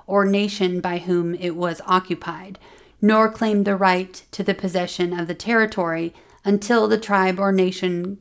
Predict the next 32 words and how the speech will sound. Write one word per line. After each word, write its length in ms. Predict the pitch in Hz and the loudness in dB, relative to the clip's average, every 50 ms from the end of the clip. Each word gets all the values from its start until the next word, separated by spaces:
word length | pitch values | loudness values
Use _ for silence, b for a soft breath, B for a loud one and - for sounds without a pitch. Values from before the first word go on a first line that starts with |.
| _ | _
consented 760 | - 196 196 190 190 - - 208 202 202 202 185 165 165 160 - | -4 -2 0 0 0 0 2 2 2 2 0 -4 -6 -6 -8 -10
to 120 | - 180 | -10 -10
cede 340 | 175 - - - 196 180 160 | -10 -8 -6 -6 -6 -4 -6
it. 320 | 165 - - - - - - _ b b b b b b b b b b b b - | -8 -12 -14 -18 -20 -20 -20 _ b b b b b b b b b b b b -2
These 320 | 214 226 220 220 208 208 | 2 2 2 2 2 0
Indian 480 | - 233 220 208 214 226 214 208 208 202 | 0 0 0 2 2 2 2 2 0 2
governments 560 | 190 190 185 190 190 190 190 185 185 185 - | 2 2 2 2 4 4 2 2 0 -2 -2
were 160 | 208 196 190 | 0 0 0
regarded 580 | 190 185 - 190 185 190 202 202 202 202 196 196 | 0 0 2 4 4 4 4 2 0 -2 -2 -2
and 200 | 180 180 175 - | -4 -4 -4 -6
treated 520 | - - 226 220 220 208 208 208 190 202 B B B B B - | -4 -4 -2 0 2 2 2 2 0 -4 B B B B B -4
as 200 | 196 185 185 - | -4 -4 -4 -6
foreign 520 | - - 214 208 214 233 240 254 262 262 | 0 2 4 6 6 6 6 6 6 6
governments, 800 | 226 208 190 185 185 180 175 170 165 175 160 - - - - B B B B B B B | 6 4 4 4 2 2 2 0 0 -2 -6 -10 -14 -16 -16 B B B B B B B
as 260 | - 202 196 185 196 196 | 2 2 2 2 2 2
much 220 | 202 208 214 214 | 2 2 2 -2
so 580 | - - - 214 190 175 170 170 170 175 196 b b b b b b | -6 -2 0 2 2 2 2 0 -2 -2 -4 b b b b b b
as 220 | 214 196 190 185 | 0 0 2 2
if 240 | 196 185 185 185 - | 2 2 2 0 -4
an 180 | - 202 196 190 | -4 -2 -2 0
ocean 560 | 202 208 214 226 220 - - 175 160 160 165 165 | 4 6 6 6 4 2 -2 -4 -4 -4 -6 -10
had 320 | - - 202 190 190 190 | -10 -4 0 0 0 0
separated 840 | - - - 202 196 - 196 185 180 180 175 175 180 165 160 - | -2 0 0 0 0 0 0 0 0 0 0 -2 -2 -4 -4 -4
the 120 | - 180 175 | -4 -4 0
red 300 | 170 190 196 208 190 185 | 2 4 4 4 2 2
man 380 | 185 170 165 165 165 165 165 165 | 0 -2 -2 -4 -6 -6 -8 -8
from 280 | - - 202 190 180 | -6 -2 0 0 2
the 100 | 180 180 | 2 0
white, 560 | 175 170 175 165 160 156 156 156 - - - b b b b b b b b | 0 0 0 0 0 -2 -6 -10 -12 -16 -18 b b b b b b b b
and 180 | 208 196 196 190 | 2 4 4 6
their 140 | 185 185 180 | 4 4 2
freedom 640 | - - 226 240 262 233 214 175 160 165 175 185 | 0 0 2 2 4 4 2 0 0 -4 -6 -8